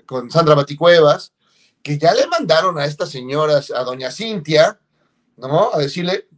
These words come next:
"Cuídate, mi reina, te vamos a investigar. Y hasta el último papel de baño lo vamos a checar,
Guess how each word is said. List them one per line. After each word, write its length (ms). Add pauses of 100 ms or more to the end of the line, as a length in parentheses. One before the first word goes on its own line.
"Cuídate, 720
mi 160
reina, 840 (500)
te 120
vamos 400
a 40
investigar. 1120 (640)
Y 160
hasta 360
el 120
último 480
papel 440
de 120
baño 540
lo 140
vamos 380
a 100
checar, 640